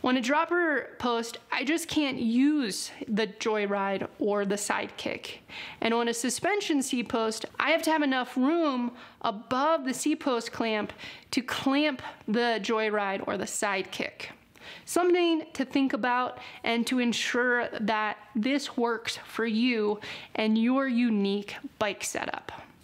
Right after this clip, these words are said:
Now that I got all of the notes out of the way, what do you think? Are one of these C posts in your future? I would love to hear from you in the comments below. What do you think about this technology? Does suspension or dropper make sense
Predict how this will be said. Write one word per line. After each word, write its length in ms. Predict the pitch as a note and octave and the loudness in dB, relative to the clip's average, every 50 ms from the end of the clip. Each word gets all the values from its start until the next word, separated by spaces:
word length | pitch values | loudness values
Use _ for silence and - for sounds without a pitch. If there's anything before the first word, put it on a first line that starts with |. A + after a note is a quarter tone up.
| - - - - - - | -20 -20 -20 -20 -2 2
Now 140 | C4+ D4+ E4+ | 2 4 4
that 100 | F4+ F4 | 4 4
I 60 | F4 | 4
got 140 | D4 E4 D#4+ | 4 4 4
all 300 | C#4 C4+ D4 D#4+ F4 F#4 | 4 4 4 4 4 4
of 100 | F4+ D4 | 2 4
the 100 | D#4+ E4 | 4 4
notes 340 | D4 C#4+ C#4 C4+ C4+ - D4+ - | 4 4 4 2 0 0 -2 -2
out 160 | A#3+ A#3 A#3 | 0 0 0
of 60 | A#3 | 2
the 100 | B3 A#3+ | 0 2
way, 420 | A#3 A3 G#3+ G#3+ G#3+ G#3+ G#3+ G#3+ - - - - - - - - - - - - | 2 2 0 0 0 0 0 -2 -4 -8 -14 -20 -20 -20 -20 -20 -20 -20 -2 2
what 140 | C#4 E4 | 2 2
do 60 | G4 G#4 | 4 4
you 200 | A4 A4 A4 A4 - - | 4 4 2 2 2 -2
think? 440 | C4 F#3+ - - - - - - - - - _ - _ _ _ - - | -2 -2 -2 -6 -8 -10 -12 -14 -14 -20 -20 _ -20 _ _ _ -2 0
Are 120 | C4+ C#4 | 2 2
one 140 | C#4+ D4+ E4 | 4 4 2
of 140 | F#4 F4 E4+ | 2 2 2
these 180 | F4 E4+ E4+ | 2 2 2
C 220 | - - D4 D4 D4 | 0 0 0 0 0
posts 420 | - - D#4+ D#4+ D#4+ D#4 - - - | 0 -2 -2 -2 -2 -2 -4 -6 -2
in 180 | - B3 A#3 A3 | 0 0 2 2
your 300 | G#3+ G#3+ G3+ G#3+ A#3 B3+ | 2 2 2 2 0 0
future? 640 | B3 - C#4+ D4 C#4+ D4 - D#4+ E4 E4 E4 E4 E4 - - - - - - - - - - | -2 0 0 0 0 0 0 0 2 2 0 0 -4 -8 -14 -16 -16 -16 -16 -16 -16 -8 -2
I 80 | - C4+ | 0 2
would 160 | D4 D4+ C#4+ | 2 2 2
love 320 | C4+ B3+ C4 C#4+ D#4 D#4 D#4 | 2 2 2 2 2 2 0
to 80 | D#4+ | -2
hear 260 | D4 - - D4+ D4 | -2 0 0 0 0
from 180 | C#4+ - D4+ C#4+ | 0 2 2 2
you 260 | C#4+ C#4+ C#4+ C#4+ - - | 4 4 2 0 -2 -2
in 80 | - A3+ | -2 -2
the 80 | G#3+ G#3+ | -2 -2
comments 640 | G#3+ - - - A#3+ A#3+ A#3+ A#3+ A#3+ A#3+ A3+ - - - - | -4 -4 -2 -2 0 0 0 0 0 -2 -4 -6 -10 -12 -6
below. 640 | - A3 G3+ G#3+ A3+ B3 C4 C4 B3+ B3+ B3+ B3 - - - - - - - - - - | -4 -2 -2 0 0 2 2 2 2 2 2 0 -2 -8 -14 -16 -16 -16 -18 -20 -4 0
What 100 | D#4 E4+ | 2 2
do 60 | G4 | 4
you 100 | G#4 F#4+ | 2 2
think 240 | F4+ - F#4+ F#4 F4 | 2 0 0 0 2
about 180 | D#4 E4 C#4+ C4 | 0 0 0 0
this 140 | D4+ C#4 - | -2 -4 -2
technology? 920 | - C4+ C4 A3+ A#3 B3 B3+ C4+ C#4+ D4 C#4+ - C#4+ C#4+ C#4+ C#4 C#4 C4+ - - - - - - | -2 -2 -2 0 0 0 2 2 2 2 0 0 0 2 2 2 2 0 -2 -6 -14 -20 -20 -6
Does 220 | - A3+ A3 A3 A3 | -2 -2 -2 0 0
suspension 680 | - G#3+ G#3 - - C#4+ D4 C#4+ C#4 - D4+ C#4+ C4+ | -2 -2 -2 0 2 4 4 4 2 2 2 0 0
or 180 | B3 - G3+ G3+ | 0 -2 -2 -4
dropper 560 | G3 - G#3 A3+ A#3+ A#3+ A#3+ - B3 A#3+ A#3 | -2 0 0 0 0 0 0 0 0 0 0
make 260 | A3 G#3 G3+ G3+ G3+ | 0 0 -2 -2 -4
sense 440 | - - - A3 G#3+ G#3 G3 - - | -4 -4 -2 -2 -2 -2 -4 -8 -10